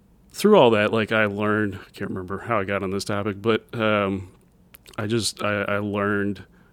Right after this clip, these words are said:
what, like, they were actually looking for.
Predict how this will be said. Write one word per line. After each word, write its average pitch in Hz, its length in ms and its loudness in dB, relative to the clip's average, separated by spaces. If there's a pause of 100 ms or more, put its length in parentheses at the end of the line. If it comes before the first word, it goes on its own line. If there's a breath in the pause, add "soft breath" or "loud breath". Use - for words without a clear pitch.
(120 soft breath)
what, 104 340 -2 (100)
like, 98 360 -8 (340)
they 110 180 0
were 104 220 0
actually 98 400 -6
looking - 380 -8
for. - 400 -10